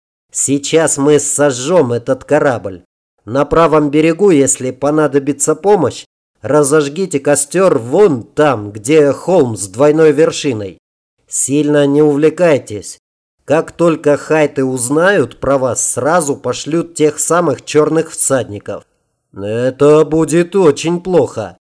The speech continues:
"Вот и я о том же. Давайте, уходите. И когда вернетесь на левый берег, найдите наших воинов. Не сидите на своей поляне без дела". "Друг Олег, может, вы пойдете с нами?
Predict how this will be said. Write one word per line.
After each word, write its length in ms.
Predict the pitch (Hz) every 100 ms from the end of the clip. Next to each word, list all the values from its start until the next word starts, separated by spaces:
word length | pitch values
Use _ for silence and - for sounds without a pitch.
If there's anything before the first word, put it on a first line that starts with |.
| _ _ -
"Вот 240 | 113 170
и 80 | 240
я 300 | 233 180 147
о 40 |
том 300 | 123 127 107
же. 300 | 95 87 90 _ _ _ _
Давайте, 680 | 98 104 147 175 151 131 113
уходите. 880 | 107 131 135 165 147 139 - 95 - _ _ _ _
И 220 | 113 143
когда 480 | 147 147 147 139 156
вернетесь 720 | 147 147 160 156 151 139 -
на 140 | 135
левый 320 | 147 156 151 147
берег, 440 | 170 180 120 -
найдите 560 | 113 143 151 190 180 139
наших 440 | 156 147 160 156
воинов. 540 | 165 160 110 98 92
Не 140 | 123 156
сидите 540 | - 208 202 190 143
на 140 | 131 131
своей 340 | - 143 147
поляне 460 | 139 147 185 185 143
без 320 | 117 165 135
дела". 480 | 117 127 107 95 87 _ _ _ _ _
"Друг 600 | 92 90 104 110 147 175
Олег, 380 | 214 233 208 110 _ _ _ _ _ _ -
может, 560 | 101 131 143 151 -
вы 240 | 139 160 151
пойдете 720 | 135 135 123 139 139 139 110
с 180 | - -
нами? 520 | 117 139 175 180